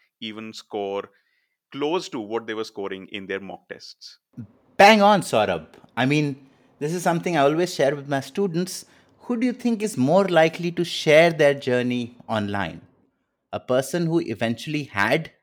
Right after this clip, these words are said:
Speaker 2: a successful outcome or a person who didn't succeed eventually, right? So anyway, the kind of data that we're seeing everywhere is biased. Most of the stories that we hear about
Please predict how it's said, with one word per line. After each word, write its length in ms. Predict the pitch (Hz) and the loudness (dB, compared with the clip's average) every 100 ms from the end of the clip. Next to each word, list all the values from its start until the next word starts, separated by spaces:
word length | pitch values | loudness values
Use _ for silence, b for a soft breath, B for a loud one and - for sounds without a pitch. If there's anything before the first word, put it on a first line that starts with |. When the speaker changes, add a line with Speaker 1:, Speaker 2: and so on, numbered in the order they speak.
| _ _ _ - | _ _ _ -8
Speaker 2:
a 80 | |
successful 640 | 135 165 - 175 175 185 185 | -4 -4 0 0 0 -4 -2
outcome 420 | 180 180 214 240 | -2 -4 -4 -2
or 80 | 135 | -4
a 80 | 127 | -2
person 400 | 143 147 160 151 | -4 -4 -8 -10
who 240 | 156 151 _ _ _ | -10 -12 _ _ _
didn't 220 | 180 247 - | 2 4 4
succeed 480 | 156 - - 101 | -2 -4 -6 -4
eventually, 540 | 92 85 - - - - _ _ _ _ _ _ _ | -4 -8 -12 -14 -18 -20 _ _ _ _ _ _ _
right? 300 | - 131 196 _ _ _ - | -10 -10 -10 _ _ _ -8
So 340 | - 220 220 143 | 4 4 4 2
anyway, 440 | 147 233 247 269 | 4 6 4 2
the 120 | 233 | 0
kind 300 | - 165 196 | -2 -2 2
of 160 | 214 147 | 0 0
data 280 | 143 156 196 | -2 0 -2
that 180 | 180 180 | -2 -4
we're 120 | 170 | -8
seeing 340 | 170 180 208 | -6 -6 -6
everywhere 420 | 131 117 120 175 214 | -6 -6 -4 -4 -4
is 100 | 123 | -4
biased. 760 | 139 226 139 - - - _ _ _ _ _ _ _ | -2 0 -2 -6 -20 -20 _ _ _ _ _ _ _
Most 300 | 107 170 - | -12 -12 -12
of 80 | 170 | -12
the 80 | 170 | -10
stories 460 | - 127 147 165 | -4 -2 -2 -2
that 180 | 147 135 | -6 -8
we 80 | 127 | -10
hear 260 | 131 143 147 | -4 -4 -4
about 360 | 131 120 127 | -6 -8 -8